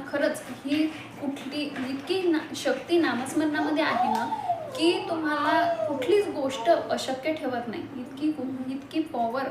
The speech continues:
इतकी शक्ती आहे आपल्या नामस्मरणामध्ये. आणि नामस्मरण हे एक आपलं ब्रह्मास्त्र आहे, कुठल्याही अडचणीवर, कुठल्याही संकटावर मात करण्यासाठी. त्यामुळे नामस्मरणाचं अ-, अतिशय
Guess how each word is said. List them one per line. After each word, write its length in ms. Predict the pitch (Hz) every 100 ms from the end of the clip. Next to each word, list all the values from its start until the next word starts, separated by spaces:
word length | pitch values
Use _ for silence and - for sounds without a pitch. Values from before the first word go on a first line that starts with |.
| -
इतकी 260 | 330 349 -
शक्ती 420 | 453 466 - 494
आहे 400 | 494 508 480 508
आपल्या 160 | 508 -
नामस्मरणामध्ये. 680 | 440 427 - - - - - - - -
आणि 100 | 233
नामस्मरण 680 | 233 240 294 320 294 285 240
हे 160 | 254
एक 320 | 294 - 269
आपलं 440 | 254 254 262 262 240
ब्रह्मास्त्र 680 | 233 226 226 240 - 320
आहे, 320 | 277 233 - - - - - - -
कुठल्याही 520 | - 262 254 269 349
अडचणीवर, 600 | 294 277 285 254 233 233
कुठल्याही 540 | - 233 247 226 320
संकटावर 720 | 330 311 247 233 240 226 -
मात 380 | 233 226 262 -
करण्यासाठी. 640 | 262 240 220 - 208 - - - - - - - - -
त्यामुळे 540 | 262 262 240 214 262 277
नामस्मरणाचं 920 | 226 233 269 269 262 240 233 226 240
अ-, 600 | 226 233 - - - 247
अतिशय 380 | 240 262 -